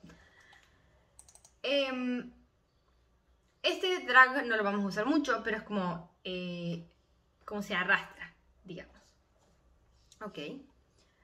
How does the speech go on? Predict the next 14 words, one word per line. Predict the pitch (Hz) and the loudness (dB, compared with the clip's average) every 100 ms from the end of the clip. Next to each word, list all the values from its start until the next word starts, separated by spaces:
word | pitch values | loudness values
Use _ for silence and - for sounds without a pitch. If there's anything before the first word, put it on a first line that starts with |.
| _ - | _ -8
Em, | 240 262 254 247 240 233 - | -4 0 0 0 -4 -8 -8
tenemos, | 233 240 254 247 254 - _ _ _ _ _ _ _ _ _ _ _ | -6 -4 -4 -6 -10 -20 _ _ _ _ _ _ _ _ _ _ _
este | - - | -14 -8
tampoco | 170 170 185 | -8 -4 -4
lo | |
vamos | 190 202 | -2 -4
a | |
usar. | 202 - 330 320 - | 0 6 8 6 0
Este, | 214 240 - | -2 -2 -2
estos | 233 302 254 | -2 0 0
obje-, | 269 302 277 | 0 0 2
estas | 269 294 | 2 4
cosas, | 294 302 294 | 6 4 4
vean, | 240 | 2